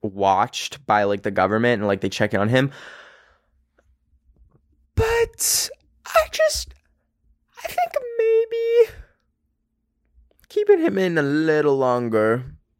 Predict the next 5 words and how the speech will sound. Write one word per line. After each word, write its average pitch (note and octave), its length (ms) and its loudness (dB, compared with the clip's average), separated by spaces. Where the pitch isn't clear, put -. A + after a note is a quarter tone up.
slash C3 380 0
forever C3 680 0
when C3+ 180 0
you've B2 160 -2
literally B2 640 0